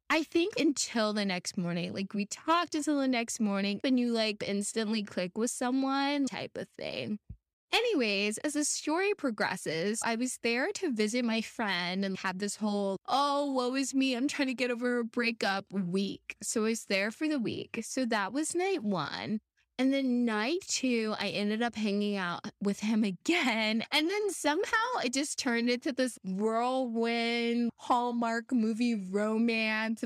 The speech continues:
We just were conjoined by the hip. We would meet up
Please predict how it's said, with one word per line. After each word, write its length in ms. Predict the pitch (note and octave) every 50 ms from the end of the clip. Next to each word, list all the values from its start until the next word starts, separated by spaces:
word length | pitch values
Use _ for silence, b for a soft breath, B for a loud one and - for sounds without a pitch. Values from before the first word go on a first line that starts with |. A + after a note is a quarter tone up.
| G#3 -
We 880 | - G3+ G3 G#3+ B3+ C#4 C#4+ C4+ C4+ C#4 C#4+ D4 D4+ D4 D4 C#4+ B3 -
just 420 | G3+ - B3 B3 D4+ - - -
were 160 | - B3+ B3+ B3 A#3
conjoined 1400 | - - D4+ C4+ B3 B3+ G#3 - - G3+ G#3+ G#3+ G3+ G3+ G3+ G3 G3+ G3+ G#3 G#3+ A3 A#3 B3+ C#4 D4+ A#3+ -
by 260 | - G3 - D#3 G3 G3
the 200 | G#3+ A#3+ B3 A3+
hip. 400 | G#3 G3+ - - F3 G3+ C#4+ -
We 120 | - G#3+ G#3
would 180 | G3+ G3+ G3
meet 160 | G#3 G3+ G3+ F#3+
up 180 | F#3 F3+ -